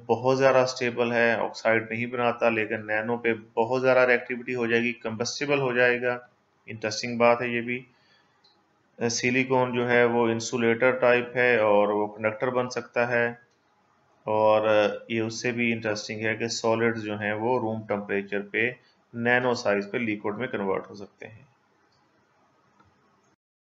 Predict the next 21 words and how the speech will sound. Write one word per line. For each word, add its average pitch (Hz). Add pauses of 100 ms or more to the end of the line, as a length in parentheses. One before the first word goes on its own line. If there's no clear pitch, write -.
(1200)
यहाँ 123
पे 131
देखते 120
हैं 156
कि 156
different 127
properties 143
कैसे 139
हैं। 160
एक 123
example 123
है, 143
हम, 135
अब 117
मैं 117
आपको -
समझाने 120
की 127
कोशिश 127
करता -
हूँ 143